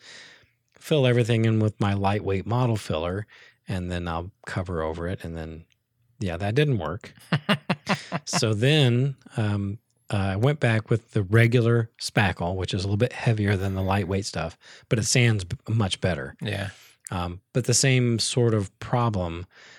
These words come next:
Speaker 1: uh, the monocoat stuck to it, and then as it shrank, it pulled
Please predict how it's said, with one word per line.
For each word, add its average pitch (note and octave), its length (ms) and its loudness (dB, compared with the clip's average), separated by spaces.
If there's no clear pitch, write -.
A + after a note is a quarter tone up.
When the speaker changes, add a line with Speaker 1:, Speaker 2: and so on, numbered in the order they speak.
Speaker 1:
uh, F2+ 300 -4
the G2 80 -6
monocoat F#2+ 500 -2
stuck - 400 0
to A2 220 2
it, D#3 100 0
and G2+ 160 -2
then G2+ 140 -2
as F#2+ 200 -2
it - 80 -8
shrank, G2 380 -4
it - 200 -12
pulled G#2 540 0